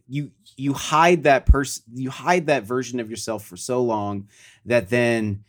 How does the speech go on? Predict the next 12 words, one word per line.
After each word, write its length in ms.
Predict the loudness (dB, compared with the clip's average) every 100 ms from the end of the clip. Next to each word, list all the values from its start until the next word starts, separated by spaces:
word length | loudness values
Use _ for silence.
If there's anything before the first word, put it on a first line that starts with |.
| _ _ _
it 260 | 2 2 2
becomes, 640 | -4 -2 -2 -2 -4 -8 _ _ _ -20
and 440 | -12 -8 0 2
this 120 | 2
is 120 | 0
a 40 | 0
line 300 | 2 0 -2
stolen 380 | -2 -2 -2 -4
from 180 | -4
that 180 | -4 -4
book, 140 | -6 -6
Wild. 600 | -4 -2 0 -2 -4 -8